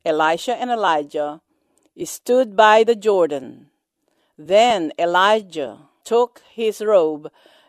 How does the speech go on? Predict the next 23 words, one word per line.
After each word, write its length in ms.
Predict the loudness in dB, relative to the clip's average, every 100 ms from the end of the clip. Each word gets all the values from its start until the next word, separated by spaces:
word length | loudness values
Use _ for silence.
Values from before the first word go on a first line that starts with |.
| -4
and 480 | -2 0 -2 -4 2
rolled 360 | 4 4 2
it 100 | 0
up 300 | 2 2 0 -4
and 220 | -6 -6
struck 460 | -10 -4 -6 -4
the 100 | -4
water, 720 | -2 0 0 0 -4 -8 -10 _ _ _ _ _ _ _
and 120 | -8
it 120 | -8 -6
was 200 | -8 -8
divided 760 | -8 -6 -2 0 0 0 -6
from 240 | -6 -8 -4
one 220 | -4 -4
side 400 | -6 -4 -4 -4
to 80 | -8
the 160 | -8
other. 540 | -4 -4 -4 -10 -10 _ _ _ -18
Then 680 | -14 -4 0 2 0 -6 -12 _ _
the 140 | -4 -4
two 280 | -4 -4 -2
of 140 | -4
them 600 | -6 -4 -4 -4 -8 -16